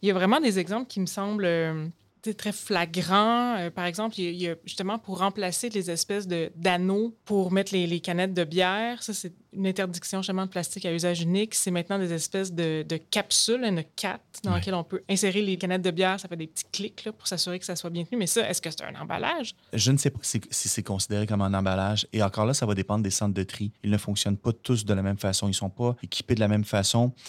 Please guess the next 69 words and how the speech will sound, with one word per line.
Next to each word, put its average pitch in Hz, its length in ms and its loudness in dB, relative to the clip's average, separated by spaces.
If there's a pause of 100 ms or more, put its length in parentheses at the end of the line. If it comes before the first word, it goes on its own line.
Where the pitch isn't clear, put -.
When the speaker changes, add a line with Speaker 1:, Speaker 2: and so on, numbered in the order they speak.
(200)
Speaker 2:
Et - 120 -8
ultimement, 110 340 2
un 127 60 6
centre 113 200 0
de 95 60 2
tri 113 180 -6
va 107 120 0
faire 107 160 -2
des 101 100 -2
ballots 95 240 -2
de 95 100 -2
plastique, 98 380 -6
des 95 80 -2
ballots 92 200 -4
de - 40 -12
papier, 95 260 -8
des 98 100 -4
Speaker 1:
Mhm. 98 60 2
Speaker 2:
ballots 104 120 2
de 214 80 -6
carton 110 380 -4
pour 113 260 -2
revendre. 95 480 0
Donc, 92 160 -4
ça 95 160 2
rentre, 107 260 2
ça 92 140 4
sort. 90 280 0
C'est - 100 -6
à - 40 -2
peu 202 100 0
près 196 120 6
Speaker 1:
Mhm, 214 60 4
Speaker 2:
ça. 190 140 -2
Speaker 1:
mhm, 185 100 0 (360)
mhm. 190 100 0
Speaker 2:
Et 98 40 -2
si - 140 2
on 127 60 4
met 135 100 4
des 120 100 2
produits 101 320 -2
compliqués, 113 420 -2
des 113 80 0
nouveaux 104 220 2
produits 104 320 -2
qui - 100 -2
sont 101 120 0
petits, 120 680 2
pour 107 120 0
lesquels 110 280 4
les 123 80 2
centres 113 200 4
de 101 60 4
tri 123 180 -2
sont 117 160 0
peut-être 104 320 -4
pas 123 100 2
nécessairement 107 520 0
adaptés 110 520 2
au 107 180 4
niveau 101 200 2
de 101 40 0
la 101 60 0
technologie, 104 640 0
ça 101 100 -4
va 101 100 -2
se - 80 -2
retrouver 110 520 0